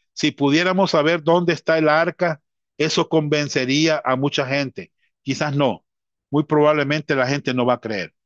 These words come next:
aunque pareciera el arca. Hermanos, y quiero decirles una cosa, hace poco descubrieron el arca. Está en, en, en, en un pueblo que se llama Turquía. Bien.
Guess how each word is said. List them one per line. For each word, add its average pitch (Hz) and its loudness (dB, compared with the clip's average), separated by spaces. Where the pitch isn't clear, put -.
aunque 135 -2
pareciera 113 -2
el 98 -8
arca. 85 -12
Hermanos, 131 -2
y 110 -2
quiero 143 -2
decirles 143 -2
una 123 -4
cosa, 135 -2
hace 113 -6
poco 139 -6
descubrieron 117 -6
el 107 -8
arca. 110 -12
Está 135 -2
en, 110 -8
en, 101 -12
en, 98 -18
en 107 -16
un 123 -10
pueblo 123 -6
que 110 -16
se 98 -16
llama 110 -12
Turquía. 101 -10
Bien. 98 -16